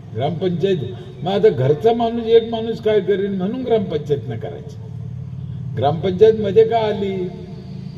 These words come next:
गावचे कर्ता आहे, ते माता पिता आहे, बाप आहे.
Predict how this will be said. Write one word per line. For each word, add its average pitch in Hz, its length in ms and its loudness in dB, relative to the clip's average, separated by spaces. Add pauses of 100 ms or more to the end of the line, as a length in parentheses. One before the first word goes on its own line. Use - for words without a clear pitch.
(340)
गावचे 139 360 0
कर्ता 226 380 2
आहे, 196 160 4
ते 170 200 -2
माता 185 340 0
पिता 208 300 -2
आहे, 160 180 -4
बाप 156 360 -2
आहे. 147 400 -6